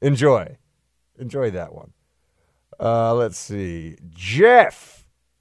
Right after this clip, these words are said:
"Can you tell me more about yourself? I'm a Christian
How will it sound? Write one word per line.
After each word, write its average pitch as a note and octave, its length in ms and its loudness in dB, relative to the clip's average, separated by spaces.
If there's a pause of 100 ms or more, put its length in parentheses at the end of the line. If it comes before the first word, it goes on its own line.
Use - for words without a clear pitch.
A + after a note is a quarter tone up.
(640)
"Can F#3+ 180 0
you A#3+ 100 0
tell C4+ 280 8
me D4 140 2
more B3+ 380 6
about A3 420 4
yourself? G3+ 760 2 (300)
I'm D#3+ 140 4
a D3+ 60 2
Christian G#3+ 720 0